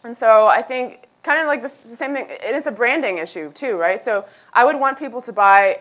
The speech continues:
Afghan saffron also because it's Afghan saffron. Um, so this one is, I guess, a little bit harder to predict, but, uh, for example, like Kashmiri saffron, which is traditionally the highest in the world, it's in demand,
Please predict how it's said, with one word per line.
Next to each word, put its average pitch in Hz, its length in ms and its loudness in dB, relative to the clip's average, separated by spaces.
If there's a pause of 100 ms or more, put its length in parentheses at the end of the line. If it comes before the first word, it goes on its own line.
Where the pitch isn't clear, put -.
Afghan 208 420 4
saffron 233 520 -2 (180)
also 196 240 -2
because 185 340 -10
it's - 260 -14 (100)
Afghan 175 400 -4
saffron. - 500 -12 (400)
Um, 165 400 -8 (640)
so 240 440 0
this 247 220 -2
one 330 160 -2
is, 294 160 -6
I 226 140 -2
guess, 226 240 0
a - 20 -8
little 214 220 -4
bit 208 120 -4
harder 208 260 -2
to 190 80 -12
predict, - 640 -10 (140)
but, 208 300 2
uh, 185 60 -4 (180)
for 254 140 -8
example, 247 340 -4
like 214 140 0
Kashmiri 240 440 0
saffron, 185 400 -4
which 190 140 -14
is 190 100 -16
traditionally 214 380 -14
the 196 80 -8
highest 214 280 -2
in 220 40 -14
the 202 60 -10
world, 190 380 -4 (500)
it's 269 160 -6
in 349 120 -4
demand, 220 640 -4